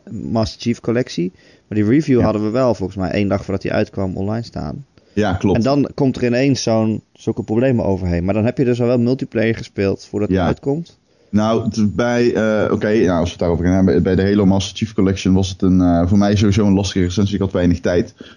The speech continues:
Speaker 2: Eh, maar ik heb al mijn tijd die ik had gestoken in het spelen van die game. Alleen, het ding is dus, het is zo ve-, dat was gewoon zoveel. Er staat
Speaker 1: Ja,
Speaker 2: ook in de recensie,
Speaker 1: vier
Speaker 2: ja,
Speaker 1: games,
Speaker 2: dat
Speaker 1: ja.
Speaker 2: kun je niet uitspelen. Dat,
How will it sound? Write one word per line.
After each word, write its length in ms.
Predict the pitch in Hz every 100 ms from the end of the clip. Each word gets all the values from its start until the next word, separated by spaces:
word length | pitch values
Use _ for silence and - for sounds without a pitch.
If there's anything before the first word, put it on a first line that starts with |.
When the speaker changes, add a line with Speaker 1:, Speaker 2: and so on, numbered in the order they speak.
| _
Speaker 2:
Eh, 280 | - 80 73 - -
maar 120 | - 98
ik 60 |
heb 160 | 107 104
al 140 | 110 135
mijn 140 | 131
tijd 240 | 120 117
die 100 | 117
ik 60 | 95
had 260 | 98 110 -
gestoken 680 | 107 - 110 107 107 95
in 80 | -
het 80 | 92
spelen 300 | - 101 98
van 100 | 98
die 200 | 90 107
game. 200 | 90 65 - _ -
Alleen, 540 | 101 113 110 107 110 _ -
het 200 | 92 - _ _ -
ding 220 | 123 143
is 120 | 101
dus, 180 | 92 92
het 120 | -
is 160 | 110 -
zo 280 | 151 143 113
ve-, 240 | 113 101
dat 180 | 107 104
was 180 | 92 -
gewoon 220 | 92 90
zoveel. 760 | 85 104 95 90 95 107 80
Er 60 | 76
staat 160 | 110 98
Speaker 1:
Ja, 60 |
Speaker 2:
ook 80 | 85
in 80 | 92 -
de 60 |
recensie, 380 | 95 113 110 -
Speaker 1:
vier 60 | 113
Speaker 2:
ja, 60 | 104 107 107
Speaker 1:
games, 80 | 107
Speaker 2:
dat 140 | 107
Speaker 1:
ja. 80 | -
Speaker 2:
kun 120 | 139
je 80 | 117
niet 180 | 107 107
uitspelen. 460 | 117 110 - 98
Dat, 180 | 92